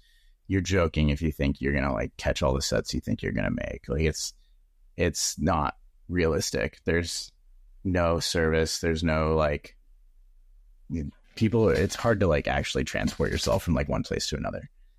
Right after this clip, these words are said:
<laughs> There, there's so many distractions and you just go on side quests. But,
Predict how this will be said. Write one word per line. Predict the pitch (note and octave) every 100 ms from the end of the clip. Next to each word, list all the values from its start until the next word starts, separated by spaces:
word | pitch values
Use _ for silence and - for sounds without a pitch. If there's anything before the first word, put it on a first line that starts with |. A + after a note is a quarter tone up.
| _ _ - -
<laughs> | - A#2 E3 C#3
There, | A2+ F2+ D2+ D#2+
there's | F2+ F#2
so | A#2
many | A2
distractions | F#2+ - D#2+ D2+ - F#2 F2
and |
you | F2
just | D#2+ -
go | E2
on | E2
side | - C#2 D2+
quests. | D#2+ E2 - - - - - _ -
But, | - D2+ -